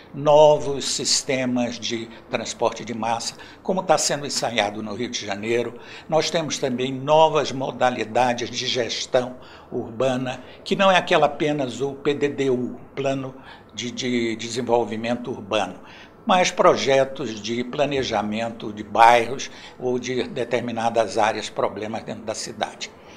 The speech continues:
Esse seminário tem quatro pontos no seu temário. Primeiro,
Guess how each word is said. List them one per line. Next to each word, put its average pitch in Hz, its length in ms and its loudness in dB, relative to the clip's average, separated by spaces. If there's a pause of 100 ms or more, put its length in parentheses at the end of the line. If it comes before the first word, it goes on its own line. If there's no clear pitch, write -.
(500)
Esse 214 280 10
seminário 147 560 2
tem 147 220 -6
quatro 139 520 4
pontos 117 600 -10
no 120 120 -8
seu - 160 -8
temário. 113 540 -6
Primeiro, 147 480 -2